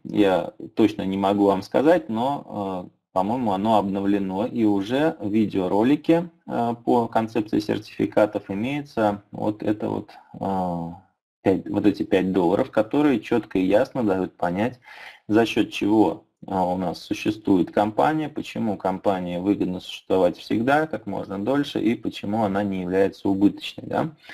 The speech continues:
Это раз. Второе. Этот, э, момент,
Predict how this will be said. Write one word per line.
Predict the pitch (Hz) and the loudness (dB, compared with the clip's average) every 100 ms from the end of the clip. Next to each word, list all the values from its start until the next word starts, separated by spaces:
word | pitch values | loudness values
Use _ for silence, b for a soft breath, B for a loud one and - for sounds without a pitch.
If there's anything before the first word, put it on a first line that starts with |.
| B B B | B B B
Это | - - 107 | -4 2 4
раз. | 104 90 - _ B B B B B - | 6 6 4 _ B B B B B -20
Второе. | _ 123 151 160 135 95 71 - _ | _ 4 6 6 6 4 0 -10 _
Этот, | 98 135 147 139 - | 0 0 0 -4 -4
э, | 80 104 | -2 0
момент, | 120 127 131 143 127 85 | 2 2 2 0 -2 -4